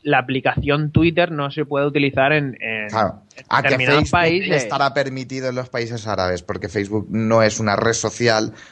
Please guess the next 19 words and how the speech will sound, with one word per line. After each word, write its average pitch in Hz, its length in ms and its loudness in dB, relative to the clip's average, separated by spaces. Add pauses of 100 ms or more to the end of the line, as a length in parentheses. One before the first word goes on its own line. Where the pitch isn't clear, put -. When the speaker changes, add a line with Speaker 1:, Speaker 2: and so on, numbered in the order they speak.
(100)
Speaker 2:
donde 104 340 2
se 98 300 0
denuncie 104 520 2
nada. 101 440 0
O - 40 -20
sea, 90 300 -2
de 101 220 0
hecho, 110 240 2
lo 104 120 2
denuncia 110 420 2
si 120 120 -4
no 117 140 0
quitan 95 260 -2
las 90 160 -4
fotos, 92 280 0
¿no? 123 180 -2 (320)
<laughs> - 580 -6
Eh, 98 380 8
Speaker 1:
Ya. 139 180 0